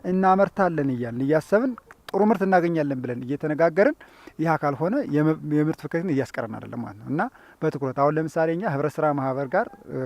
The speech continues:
ከህብረት ስራ ማህበሮች ጋር በቅንጅት መስራት፣ ሰው አቅሙ የፈቀደለት ይገዛል፣ ካልፈቀደ ደግሞ ተደራጅቶ በህብረት ስራ ማህበር እያስገቡ መውቃት መጨድ ያስፈልጋል ማለት ነው። ራሱ ተቋሙ ይህንን ስራ ይዞ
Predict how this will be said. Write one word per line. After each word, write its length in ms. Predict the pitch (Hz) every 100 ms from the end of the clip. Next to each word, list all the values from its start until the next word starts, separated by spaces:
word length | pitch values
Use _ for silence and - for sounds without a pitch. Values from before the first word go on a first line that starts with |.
| 123
ከህብረት 420 | - 147 135 143 -
ስራ 120 | 160
ማህበሮች 380 | 143 139 131 143
ጋር 180 | - 226 - - - 139 147 139
በቅንጅት 440 | 151 156 139 139
መስራት፣ 340 | 113 - 113 - - _ _
ሰው 140 | - 196
አቅሙ 240 | 156 170 156 113 - - 139 139 135
የፈቀደለት 540 | 135 147 - 190 262 -
ይገዛል፣ 360 | 120 123 240 294 -
ካልፈቀደ 380 | 214 180 -
ደግሞ 180 | 190 262
ተደራጅቶ 480 | - 147 143 160 - 302 - -
በህብረት 300 | 160 160 147
ስራ 140 | 135 127
ማህበር 300 | 123 160 233 - -
እያስገቡ 480 | 131 139 131 131 147 262
መውቃት 380 | 156 117 - 156 -
መጨድ 340 | 120 120 - - -
ያስፈልጋል 540 | 127 - 117 113 135
ማለት 180 | 123 110
ነው። 80 | 107 160
ራሱ 220 | 160 156 135
ተቋሙ 380 | 156 - 123 156 294 _ _ _ -
ይህንን 340 | 143 151 139
ስራ 140 | 131 123
ይዞ 180 | 135